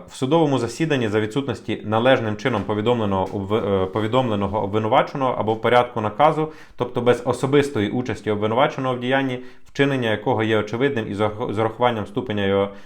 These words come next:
суспільної безпеки, достатнім покаранням є штраф або обмеження волі.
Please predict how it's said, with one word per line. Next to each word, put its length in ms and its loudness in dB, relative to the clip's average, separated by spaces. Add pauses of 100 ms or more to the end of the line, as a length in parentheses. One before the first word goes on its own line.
(140)
суспільної 500 -2
безпеки, 440 0
достатнім 500 0
покаранням 580 -2 (460)
є 280 2
штраф 420 2
або 160 0
обмеження 460 0
волі. 400 -2